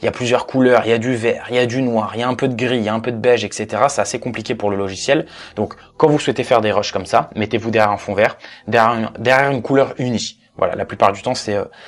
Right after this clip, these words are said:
c'est le, la base, on va dire. Pour la prochaine astuce, c'est easy, easy, easy. Euh, c'est le fameux écran vert.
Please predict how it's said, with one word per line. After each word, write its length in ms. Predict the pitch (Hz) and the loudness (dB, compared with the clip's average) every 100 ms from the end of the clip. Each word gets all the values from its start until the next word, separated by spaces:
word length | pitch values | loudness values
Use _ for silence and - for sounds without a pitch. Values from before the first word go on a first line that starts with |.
| - - | -20 -20
c'est 240 | - - 113 | -8 0 2
le, 340 | 101 92 80 | 2 -2 -2
la 160 | - 113 | 0 4
base, 320 | 95 92 - | 4 2 -4
on 80 | - | -2
va 80 | 95 | -2
dire. 240 | - - _ _ - | -2 -14 _ _ 2
Pour 100 | 139 | 4
la 80 | |
prochaine 260 | 135 160 170 | 4 4 4
astuce, 420 | 147 - 180 - | 2 2 0 0
c'est 480 | - - 147 151 - - | -4 0 4 4 4 2
easy, 440 | 180 147 156 165 143 | 2 4 2 0 2
easy, 340 | 135 135 135 | 0 0 -2
easy. 640 | 127 113 127 165 175 - 156 | 0 0 4 4 4 2 2
Euh, 220 | 120 120 123 | 4 6 4
c'est 300 | - 139 156 | 6 6 8
le 120 | 131 | 6
fameux 540 | - 127 135 151 123 | 6 6 8 8 6
écran 280 | 135 117 143 | 4 2 2
vert. 220 | 110 110 | 2 0